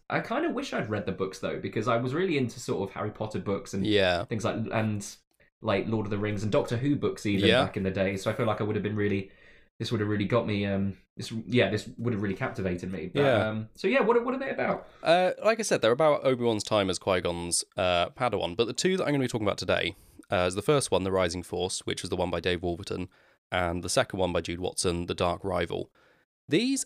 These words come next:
Speaker 2: actually don't feature Obi-Wan as Qui-Gon's Padawan.
Speaker 1: Oh.
Speaker 2: Because they're the story of how Obi-Wan became Qui-Gon's Padawan.
Speaker 1: Right.
Speaker 2: And
Speaker 1: Okay.
Speaker 2: the th-,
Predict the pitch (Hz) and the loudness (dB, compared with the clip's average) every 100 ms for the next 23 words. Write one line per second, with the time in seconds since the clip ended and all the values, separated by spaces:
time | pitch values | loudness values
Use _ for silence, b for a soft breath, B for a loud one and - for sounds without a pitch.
0 | - 123 - - 82 80 85 - 147 185 | -2 -2 -2 -4 -2 -2 -4 0 2 2
1 | - - 98 - 92 87 87 85 85 - | 0 -4 -2 2 2 2 -2 -2 -2 -2
2 | - 98 - - - - 98 - 302 - | -2 -6 -4 -4 -4 -8 -8 0 0 0
3 | - 117 143 123 131 139 - 143 127 120 | 0 2 4 4 4 4 4 6 4 4
4 | 123 120 113 113 110 - - 185 156 98 | 4 4 4 2 2 -2 -2 -2 0 0
5 | 87 - 90 - - 50 50 - _ _ | 0 0 -6 -6 -6 -6 -10 -14 _ _
6 | _ _ b b 110 160 123 - - _ | _ _ b b -4 -2 -2 -8 -20 _
7 | _ - 107 107 104 - - - _ _ | _ 0 2 4 2 0 -2 -8 _ _
8 | _ - 135 131 | _ 0 0 0